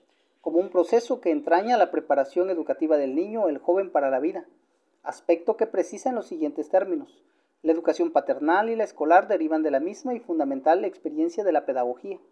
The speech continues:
la tarea humana de proteger y enseñar a los más jóvenes a vivir en este mundo y a responsabilizarse de sí mismos,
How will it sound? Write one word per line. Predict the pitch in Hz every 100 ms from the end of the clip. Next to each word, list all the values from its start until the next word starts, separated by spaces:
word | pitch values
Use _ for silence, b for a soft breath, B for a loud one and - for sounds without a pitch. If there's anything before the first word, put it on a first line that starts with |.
| _ _ _ _ -
la | 156 151
tarea | 147 165
humana | 170 175 196
de | 208 196
proteger | 156 151 135 160 170
y | 202
enseñar | 202 160 156 160
a | 151
los | 143
más | 156 143
jóvenes | 165 185 220 240
a | -
vivir | 160 147 175
en | 180
este | 160 -
mundo | 147 196 202 175 b b b _
y | 185
a | 185
responsabilizarse | 220 220 220 208 254 214 185 175 165 156
de | 135
sí | -
mismos, | 156 185 -